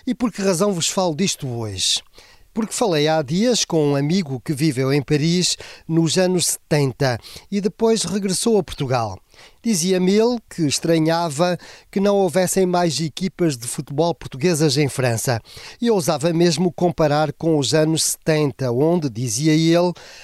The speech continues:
a comunidade portuguesa tinha mais equipas de futebol e eram mais dinâmicas. Numa conversa solta, dizia-me ele que as atividades das associações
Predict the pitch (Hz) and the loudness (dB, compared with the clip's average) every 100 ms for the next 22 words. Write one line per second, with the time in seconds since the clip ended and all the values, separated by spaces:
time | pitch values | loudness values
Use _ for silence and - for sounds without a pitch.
0 | - 180 - 190 180 185 - - - 151 | -4 -4 0 0 0 -2 -4 -14 -12 0
1 | 175 151 185 170 190 185 151 147 156 160 | 0 2 0 0 0 2 4 2 2 0
2 | 127 139 131 - 127 - 131 98 123 - | 0 -4 -6 -6 -6 -4 -4 -4 -8 -8
3 | 143 143 165 165 160 170 - - - - | -8 -2 0 0 -2 -4 -12 -20 -14 -2
4 | 170 165 151 143 156 143 123 127 117 110 | 0 2 0 0 -2 -4 -4 -4 -4 -8
5 | 107 - 107 - - - - - - 202 | -10 -10 -8 -8 -10 -18 -20 -20 -6 -2
6 | 185 156 180 156 135 131 - 165 - - | 0 0 0 -2 -2 -4 -4 -4 -2 -2
7 | 196 214 - 202 151 170 123 160 165 170 | 0 0 -2 -2 -2 -2 0 2 2 4
8 | 185 196 170 - 175 160 175 - 165 135 | 4 2 -2 0 2 2 0 -2 -2 0
9 | 170 175 156 175 175 165 113 120 139 131 | 0 0 0 2 2 0 -4 -2 -2 -2
10 | 147 - 170 - 185 196 196 | -4 -2 0 2 2 2 0